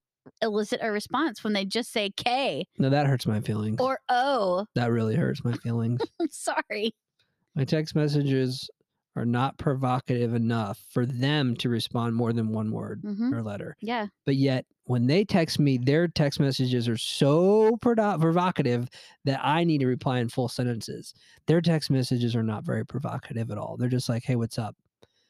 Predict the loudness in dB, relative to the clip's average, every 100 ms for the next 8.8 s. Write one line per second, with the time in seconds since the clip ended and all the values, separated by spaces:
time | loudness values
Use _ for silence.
0 | _ _ _ 0 2 4 2 0 -4 -14
1 | _ _ _ _ _ 0 2 2 0 0
2 | 2 2 2 2 2 2 0 0 0 0
3 | 0 2 4 4 2 2 2 0 0 0
4 | 2 2 0 -4 _ _ _ -2 0 0
5 | 2 0 -4 _ _ _ _ _ _ _
6 | _ _ 0 2 4 4 4 4 2 2
7 | 2 2 2 2 2 0 0 -4 _ _
8 | _ _ -10 -6 -2 0 0 -2